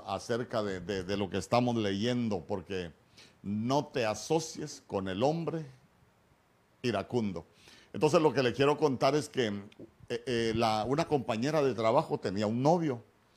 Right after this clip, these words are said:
y un día yo los encontré por la calle, hermano, le estoy hablando seis treinta de la mañana, pero yo bien me recuerdo que iban como discutiendo. Yo los vi desde largo y después vi que,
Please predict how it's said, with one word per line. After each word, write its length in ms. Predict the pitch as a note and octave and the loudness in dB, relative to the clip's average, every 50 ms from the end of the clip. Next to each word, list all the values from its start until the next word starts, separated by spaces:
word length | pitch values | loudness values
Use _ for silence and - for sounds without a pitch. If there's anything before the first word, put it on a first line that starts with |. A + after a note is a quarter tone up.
| - _ _ _ _ _ _ _ _ _ _ _ - | -20 _ _ _ _ _ _ _ _ _ _ _ -4
y 60 | - B2+ | -2 0
un 140 | C3 B2 | 0 2
día 180 | B2 C#3 C#3 C3 | 4 4 4 6
yo 160 | B2 C3 C3+ | 6 4 4
los 180 | C#3 C#3+ C3 - | 4 2 0 -2
encontré 440 | B2+ A#2+ G2+ G#2 A2 G2 E2 B2 C3 | -4 -4 -4 -6 -8 -6 -4 -4 -4
por 180 | - C3 C#3 A#2 | -2 -2 -2 -2
la 200 | G#2+ F#2+ F2 - | -2 -4 -4 -4
calle, 280 | - A2+ B2 B2+ A#2+ | -4 -2 -2 -2 -2
hermano, 460 | A2+ F#2 F#2+ G2+ A2+ A#2+ A#2+ A2+ G2 | -2 -4 -4 -6 -6 -4 -4 -6 -8
le 80 | F#2+ F#2+ | -10 -12
estoy 240 | F#2 - A2+ A2 A2+ | -8 -4 -2 0 2
hablando 460 | A2 G#2 G#2 G#2 A2+ A#2+ A#2 G#2+ F#2+ | 2 0 0 -2 -2 -2 -4 -6 -6
seis 340 | - - C3+ B2 A#2 A2 - | -6 -4 -4 -4 -4 -6 -6
treinta 380 | - B2 B2 C3+ B2+ G#2 A#2+ G#2+ | -4 -4 -2 -2 -4 -4 -4 -4
de 120 | G2+ G2 | -4 -2
la 100 | F#2+ G2 | -4 -4
mañana, 500 | F#2+ G2 F#2+ F#2+ G#2+ A#2 A#2+ A2+ A2 A2 | -4 -4 -4 -4 -4 -4 -4 -4 -4 -6
pero 140 | - A2+ A2+ | -6 -6 -6
yo 120 | C3 C#3+ | -4 -4
bien 200 | C#3+ C#3+ D3+ D3+ | -4 -2 -2 -2
me 100 | D3+ C#3 | -2 -2
recuerdo 480 | B2 B2 A2 - C#3 C#3 C3+ B2 B2+ - | -2 -2 -2 -2 -2 -2 -2 -2 -4 -6
que 180 | - A2+ F#2+ G2+ | -4 -4 -4 -2
iban 220 | A#2+ C3+ D3 C#3+ | -2 -2 -4 -4
como 320 | - C#3+ C3 B2 A#2+ A2+ | -2 -2 -2 -2 -2 -2
discutiendo. 800 | G#2+ G#2+ G2+ - - - G#2 F#2 - - C#3+ D3 D#3+ D3+ C#3 B2 | -2 -4 -6 -8 -10 -12 -12 -10 -6 -4 -4 -4 -4 -4 -4 -2
Yo 120 | B2+ C#3 | -2 0
los 200 | C#3 C#3+ C3 A#2+ | 0 0 0 0
vi 80 | B2+ C#3+ | 2 2
desde 320 | C#3+ C#3 B2+ A2+ A#2 G#2+ | 4 4 4 4 2 2
largo 340 | A2 B2+ C#3 D3+ D3+ C3 B2 | 2 2 2 2 0 -2 -2
y 60 | A#2 | -2
después 340 | G2+ F#2 - - C#3 B2 A2+ | -2 -2 -2 0 -2 -2 0
vi 80 | A#2+ C#3 | -2 -6
que, 320 | - - B2+ G#2 F#2 F2 | -4 -4 -4 -4 -4 -6